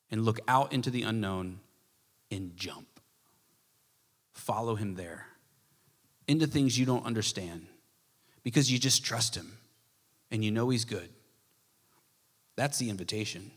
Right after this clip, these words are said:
And Jesus always gets very uncomfortable when too many people start following him. A whole crowd starts gathering,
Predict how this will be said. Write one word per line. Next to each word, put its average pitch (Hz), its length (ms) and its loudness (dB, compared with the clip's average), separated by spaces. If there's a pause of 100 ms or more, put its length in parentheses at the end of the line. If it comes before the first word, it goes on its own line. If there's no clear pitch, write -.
(1900)
And 123 340 -2 (2250)
Jesus 143 520 2 (220)
always 156 420 6
gets 143 240 2
very 139 360 2
uncomfortable 127 920 -4 (520)
when 120 160 -2
too 127 140 0
many 123 160 0
people 120 240 -4
start 110 260 -2
following 104 420 -2
him. 98 200 -14 (1700)
A 107 40 -10
whole 165 220 2
crowd 151 340 4
starts 120 280 0
gathering, 104 540 -2